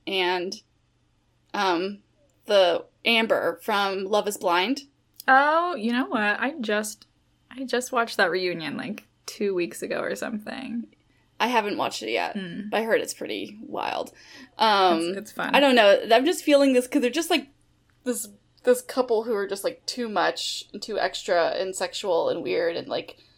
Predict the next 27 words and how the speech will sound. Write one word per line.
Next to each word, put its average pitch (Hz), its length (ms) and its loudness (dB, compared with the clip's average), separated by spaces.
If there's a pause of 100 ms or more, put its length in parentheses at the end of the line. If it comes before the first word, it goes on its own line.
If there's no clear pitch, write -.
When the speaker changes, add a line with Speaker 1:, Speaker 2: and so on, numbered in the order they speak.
(800)
Speaker 2:
Yeah. 220 720 4
Speaker 1:
like, 277 100 0
uh, 226 60 -14
no, 277 280 0
this 320 240 -4
is, 277 220 2 (100)
but 285 220 6
I 262 40 2
guess, 285 200 6 (100)
but 247 380 6
I 247 80 8
guess 240 540 4
it 240 100 10
actually 247 360 6
makes 277 200 6
sense. 226 240 4
Speaker 2:
Yeah. 202 300 0 (100)
Speaker 1:
Fuck 254 300 4
me. 254 180 4
Speaker 2:
I 214 100 6
mean 233 300 2
Speaker 1:
Fuck 240 260 6
me. 277 680 6
Speaker 2:
<laughs> - 40 -6
Speaker 1:
I 196 140 4
didn't 214 260 2
even 220 400 0